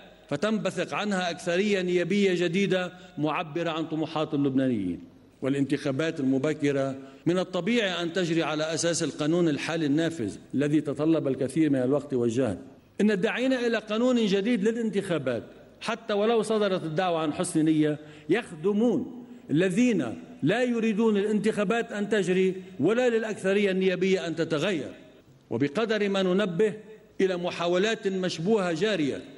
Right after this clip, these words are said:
لعدم إجراء الانتخابات لا قبل موعدها ولا في موعدها حتى، فإننا نحذر من أي محاولة لتمرير قانون انتخابات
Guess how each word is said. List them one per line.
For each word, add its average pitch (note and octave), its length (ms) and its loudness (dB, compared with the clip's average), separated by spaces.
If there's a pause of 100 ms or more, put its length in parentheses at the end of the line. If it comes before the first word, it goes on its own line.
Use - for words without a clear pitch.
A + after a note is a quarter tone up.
(300)
لعدم F#3 480 -2
إجراء G3 340 0
الانتخابات F3+ 720 -2 (440)
لا G#3+ 140 0
قبل G3 340 -2
موعدها F#3+ 480 0
ولا G#3 320 2
في G3 140 -6
موعدها F#3 520 -2
حتى، E3 400 -8 (440)
فإننا G3 560 0 (400)
نحذر F#3 460 0
من F3 240 0
أي G#3 280 0
محاولة F#3+ 800 -2 (300)
لتمرير G3 540 2 (120)
قانون G#3+ 300 2
انتخابات F#3+ 640 0